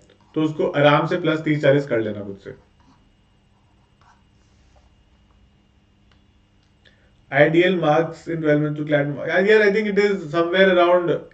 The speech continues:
eighty, ninety। And अगर, अगर they take higher वाले उसमें चाहिए, eighty, ninety, ninety plus is a very good score।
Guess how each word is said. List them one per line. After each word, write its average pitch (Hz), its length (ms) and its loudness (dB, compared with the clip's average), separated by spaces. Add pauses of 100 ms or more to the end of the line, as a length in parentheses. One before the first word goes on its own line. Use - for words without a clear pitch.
eighty, 165 280 -4
ninety। 139 380 0 (800)
And 139 100 -2
अगर, 151 360 4
अगर 165 260 2
they 160 220 0
take 165 140 4 (180)
higher 156 360 2
वाले 151 200 4
उसमें 156 180 -4
चाहिए, 165 240 0
eighty, 151 160 -2
ninety, 139 320 -2 (380)
ninety 143 260 -2
plus 139 140 0
is 143 120 -2
a 131 60 2
very 127 180 2
good 127 140 -4
score। 113 160 -8